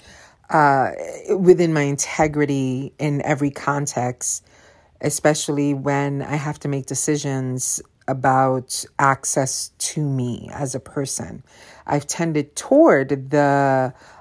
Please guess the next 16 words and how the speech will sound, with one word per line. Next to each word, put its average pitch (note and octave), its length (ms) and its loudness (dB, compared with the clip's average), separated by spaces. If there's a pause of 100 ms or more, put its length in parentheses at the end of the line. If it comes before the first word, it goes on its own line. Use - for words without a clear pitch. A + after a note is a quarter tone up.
(100)
um, C3+ 800 0
a D#3 100 2
very D#3+ 400 2
open D#3 440 0
access, C#3 500 -2
which B2+ 300 -6
of - 180 -6
course - 300 0
has C3 180 0
caused C3+ 640 0
a B2+ 100 -2
whole D3+ 180 0
bunch C3 260 -4
of B2+ 100 -10
fuckery, A#2+ 460 -4
right? C#3+ 340 0